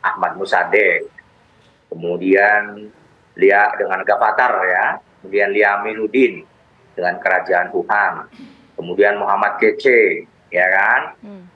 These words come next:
Speaker 1: Dan banyak lagi. Dan fatwa itu kami berikan kepada Mabes Polri untuk melengkapi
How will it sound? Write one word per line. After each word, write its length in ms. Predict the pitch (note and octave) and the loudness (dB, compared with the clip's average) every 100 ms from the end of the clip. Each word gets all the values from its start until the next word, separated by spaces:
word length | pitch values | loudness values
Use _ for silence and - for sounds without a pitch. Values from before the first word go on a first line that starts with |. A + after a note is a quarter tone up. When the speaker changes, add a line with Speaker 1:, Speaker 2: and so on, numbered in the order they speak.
| _ | _
Speaker 1:
Dan 160 | F2+ | -2
banyak 260 | G2 G#2+ A#2 | 0 0 2
lagi. 440 | C3 D#3+ D3 C#3+ C#3+ C#3+ - _ _ _ _ _ _ _ - - _ _ | 0 0 0 0 2 0 -4 _ _ _ _ _ _ _ -16 -16 _ _
Dan 160 | G2+ | -6
fatwa 400 | - G2+ - A2 | 0 -2 0 0
itu 480 | G2+ - G#2 - - | 0 4 4 4 0
kami 400 | G2 F#2+ G2 F#2+ | -4 -4 -4 -4
berikan 640 | F2+ F#2 - C3+ G2 - - | -4 -6 -2 0 0 -2 -10
kepada 480 | - E2+ E2+ E2 | -2 0 2 0
Mabes 240 | D#2+ F2 E2+ | 0 -4 -2
Polri 800 | F2 D#2+ E2+ G#2+ C3 C#3+ D3+ - - _ _ - - _ | -2 -2 -4 -6 -4 -2 -4 -6 -14 _ _ -20 -20 _
untuk 480 | - A#2 A2+ - - | 2 2 4 2 2
melengkapi 1400 | B2+ A#2 A2+ A2 G#2+ G2+ F#2 - A2+ B2 B2+ C3+ C#3 | 0 2 0 -2 -2 -2 -2 -6 0 2 4 2 2